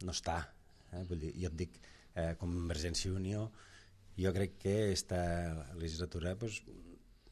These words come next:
ha demostrat una mica, eh, estar en una situació que jo no sé si, si la gent podrà confiar en un,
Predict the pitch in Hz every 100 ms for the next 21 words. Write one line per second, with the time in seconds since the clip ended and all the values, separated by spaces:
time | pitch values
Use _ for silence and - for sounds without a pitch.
0 | - - - - - - 90 85 87 85
1 | - 92 92 92 92 92 101 117 - -
2 | - - - - - - - - 95 85
3 | 82 95 - - 95 110 101 - 87 92
4 | - 87 92 - 101 123 - - - -
5 | - - - - - 87 101 135 92 87
6 | 82 85 120 - - 101 - - - -
7 | - - 117 92 80 - - - - -
8 | - - - - - - - - 80 85
9 | 76 87 78 82 80 73 - 78 67 85
10 | 76 73 - - - - - - - -
11 | - - - - 80 80 82